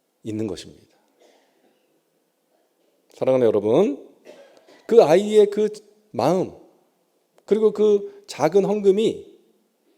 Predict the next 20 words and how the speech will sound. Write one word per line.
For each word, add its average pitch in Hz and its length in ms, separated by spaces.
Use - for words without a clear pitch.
그 214 140
인도의 208 460
한 202 160
마을을 160 500
복음화시키는 139 840
밑거름이 190 520
되었던 107 380
거예요. - 180
여러분, 117 220
이처럼 127 600
하나님 151 380
나라의 131 400
일은 120 460
작은 135 380
사람의 139 340
작은 123 300
헌신을 160 420
통해서 147 360
시작되는 113 520
것입니다. 90 500